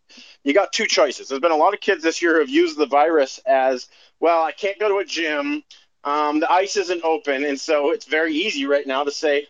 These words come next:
"W-, <laughs> well, there's nothing I could do. I guess I'll play video games," and I can't disagree more. I guarantee you Connor McDavid wouldn't have sat home and played video games. Um, <laughs> there, there are things you can do if you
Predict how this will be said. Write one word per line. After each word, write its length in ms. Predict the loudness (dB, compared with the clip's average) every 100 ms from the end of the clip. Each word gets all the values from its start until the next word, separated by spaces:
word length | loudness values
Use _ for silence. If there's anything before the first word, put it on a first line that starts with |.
| -12 -20 _ _
"W-, 360 | -6 -4 -4 -6
<laughs> 40 |
well, 320 | 0 2 2 -2 -2
there's 160 | 0
nothing 260 | 0 0 0
I 80 | 0
could 180 | -2
do. 180 | -2 0
I 80 | 0
guess 200 | 0 -2
I'll 80 | -2
play 200 | -2 -2
video 300 | 0 0 0
games," 320 | -2 -6 -4
and 140 | -4
I 120 | -4 -6
can't 440 | -4 -4 -4 -12 -20 _ _ _ _
disagree 580 | -2 0 -2 0 0 2
more. 260 | 2 2
I 100 | 0
guarantee 420 | 0 -2 -2 -2 0
you 100 | 0
Connor 400 | 0 -2 0 -2
McDavid 380 | 0 0 0 0
wouldn't 180 | 0 0
have 80 |
sat 260 | -2 0 0
home 160 | 0 -4
and 100 | -2
played 260 | -2 -2
video 320 | -2 0 0 0
games. 380 | -4 -6 -14 _ _ -20 -20 -6
Um, 380 | 0 0 0 -4
<laughs> 40 |
there, 160 | -4 -2
there 180 | 0 2
are 140 | 0
things 360 | 0 -2 0 -2
you 80 | -2
can 220 | -2 0
do 240 | 2 2
if 100 | 0
you 180 | -2 -4